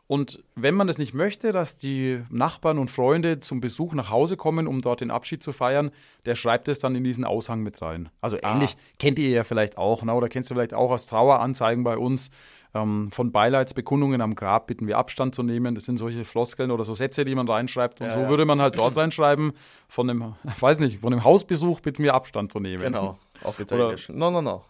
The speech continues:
Speaker 1: „Von Besuchen
Speaker 2: <laughs>
Speaker 1: eben“, ne? Genau.
Speaker 2: Ey, krass, aber das heißt, es gibt dann auch,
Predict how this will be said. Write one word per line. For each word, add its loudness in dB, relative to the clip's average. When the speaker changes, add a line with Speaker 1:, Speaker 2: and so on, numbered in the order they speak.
Speaker 1:
„Von 0
Besuchen 4
Speaker 2:
<laughs> 6
Speaker 1:
eben“, -2
ne? 0
Genau. 4
Speaker 2:
Ey, 2
krass, -2
aber 2
das -6
heißt, 0
es -8
gibt -6
dann -2
auch, -2